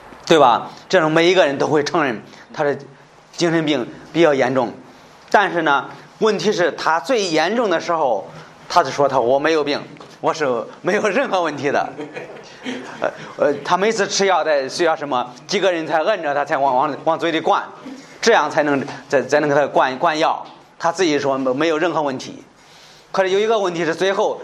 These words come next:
好了时候，正常的时候，能这个自立的时候，能够做一些事情的时候，他可以自己吃药。什么意思？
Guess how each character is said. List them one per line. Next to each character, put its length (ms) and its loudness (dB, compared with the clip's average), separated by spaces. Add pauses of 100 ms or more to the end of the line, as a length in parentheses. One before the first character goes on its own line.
(200)
好 280 2
了 160 2
时 140 -4
候， 180 0
正 240 0
常 220 0
的 80 2
时 100 -4
候， 300 -2 (300)
能 180 2
这 80 2
个 100 4
自 220 -2
立 160 0
的 120 2
时 100 -2
候， 80 0
能 140 0
够 140 2 (340)
做 200 0
一 60 0
些 120 0
事 220 -2
情 140 -4
的 100 -2
时 100 -4
候， 280 0 (320)
他 100 0
可 160 2
以 80 2
自 180 -2
己 120 -2
吃 160 -10
药。 160 -4 (580)
什 120 -4
么 120 0
意 120 -2
思？ 220 -4